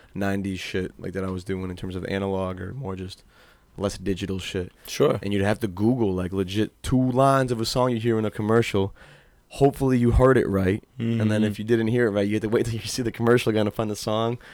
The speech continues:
Speaker 1: And it'd become, like, a game. You're like, "Oh, shit, like, that commercial's back on." I remember I did that with a couple different tracks. It's just funny to look back at, like, that's how you had to do shit. Now you got Shazam, B.
Speaker 2: Yeah.
Speaker 1: Shazam is, n-,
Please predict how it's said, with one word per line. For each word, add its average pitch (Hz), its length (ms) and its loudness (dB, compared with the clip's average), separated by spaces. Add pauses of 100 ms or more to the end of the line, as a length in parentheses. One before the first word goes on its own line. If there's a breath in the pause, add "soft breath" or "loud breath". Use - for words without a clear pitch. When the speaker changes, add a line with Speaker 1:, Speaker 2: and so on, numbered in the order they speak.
(180 loud breath)
Speaker 1:
And 104 80 -6
it'd 104 80 -2
become, 113 220 -2
like, 110 120 0
a 101 60 0
game. 104 260 -2
You're 110 100 0
like, 123 140 -4
"Oh, 151 80 -4
shit, - 220 -8
like, 117 100 -14
that 110 140 -10
commercial's 131 320 -4
back 107 220 -2
on." 98 180 -6
I 67 40 -12
remember 117 280 0
I 104 60 2
did 110 160 -6
that 95 200 -2
with 95 160 -6 (280 soft breath)
a - 80 -10
couple 113 200 -4
different 104 280 -6
tracks. 95 340 -6
It's 139 80 0
just 107 140 -4
funny 123 220 -4
to 123 60 -2
look 98 140 -4
back 101 240 -6
at, 101 100 -8
like, 98 220 -12 (540 soft breath)
that's - 240 -2
how 123 200 2
you 127 120 0
had 120 100 -2
to - 60 -8
do 113 180 -2
shit. - 160 -10
Now 110 140 -4
you 127 100 -4
got 120 140 0
Shazam, 110 560 -4
B. 101 220 -8 (120)
Speaker 2:
Yeah. 110 380 6
Speaker 1:
Shazam 117 400 0
is, 113 100 -4
n-, 107 160 -8